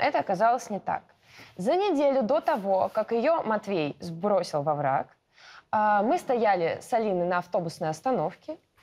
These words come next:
и она у меня спрашивает, есть ли у меня знакомый гинеколог в городе. Честно, я тогда офигела вообще. Она сказала, что у нее две недели задержки, и что вообще думает, что беременна.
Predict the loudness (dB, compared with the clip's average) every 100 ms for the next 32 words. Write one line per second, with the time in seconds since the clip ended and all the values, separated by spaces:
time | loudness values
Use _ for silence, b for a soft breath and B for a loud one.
0 | B B B 0 2 4 2 0 0 2
1 | 2 0 -4 -2 0 -2 0 2 2 2
2 | 2 2 0 -2 -4 -2 2 2 2 0
3 | -2 0 -2 -2 -4 -8 -6 -6 -6 -12
4 | -20 _ B B B _ 0 2 4 2
5 | 2 2 2 2 2 2 0 -2 -2 0
6 | 0 0 -4 -6 -6 -8 B B B 2
7 | 2 2 2 4 2 0 0 2 2 2
8 | 2 2 2 2 2 0 0 0 -2 -4
9 | -6 -4 -4 0 0 0 -2 0 2 0
10 | -2 -4 0 2 2 0 0 -2 -6